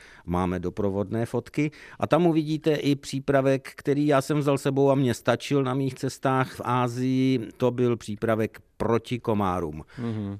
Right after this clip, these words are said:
Speaker 1: Komáři a Grónsko.
Speaker 2: Pořád všude. V životě jsem nezažil tak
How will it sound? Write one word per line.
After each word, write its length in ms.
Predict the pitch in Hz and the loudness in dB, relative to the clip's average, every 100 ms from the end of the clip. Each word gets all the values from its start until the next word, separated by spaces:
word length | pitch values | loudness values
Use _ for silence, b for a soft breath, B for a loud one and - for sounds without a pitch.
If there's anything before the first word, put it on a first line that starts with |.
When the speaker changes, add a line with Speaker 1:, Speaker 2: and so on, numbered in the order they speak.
| - | -12
Speaker 1:
Komáři 420 | - 107 120 120 120 | -6 -2 0 0 0
a 80 | |
Grónsko. 500 | 123 120 135 - 80 - B B B B B - | -2 -4 -6 -10 -14 -14 B B B B B -6
Speaker 2:
Pořád 420 | 117 117 107 - | -4 0 -2 -4
všude. 560 | - - 110 107 101 - | -8 -6 -2 0 -2 -4
V 40 | |
životě 440 | 101 110 131 127 113 | -4 -2 0 -2 -4
jsem 140 | - | -2
nezažil 300 | 117 107 113 | -2 -2 -2
tak 160 | 113 | -2